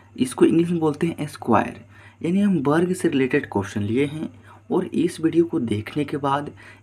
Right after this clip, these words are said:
इस तरह के किसी भी question को solve करने में आपको काफ़ी आसानी होगी, क्योंकि इस video में आपको बिल्कुल ही आसान तरीका बताया जाएगा।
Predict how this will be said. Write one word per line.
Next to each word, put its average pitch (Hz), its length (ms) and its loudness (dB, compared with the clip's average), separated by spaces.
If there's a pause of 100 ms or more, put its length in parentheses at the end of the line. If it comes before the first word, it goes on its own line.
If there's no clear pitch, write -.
(100)
इस 190 220 0
तरह 190 160 0
के 196 160 -2
किसी 190 500 0
भी 190 200 0 (100)
question 160 420 -2
को 156 220 -4
solve 143 420 -4
करने 127 360 -4
में 107 180 -6 (440)
आपको 151 320 -4
काफ़ी 123 520 -6
आसानी 117 440 -4
होगी, 135 400 -8 (300)
क्योंकि 143 340 -6
इस 165 260 -2
video 139 440 0
में 139 260 -4 (340)
आपको 120 360 -4
बिल्कुल 120 400 0
ही 147 180 -4
आसान 120 460 -4
तरीका 110 340 -6
बताया 147 380 -4
जाएगा। - 440 -8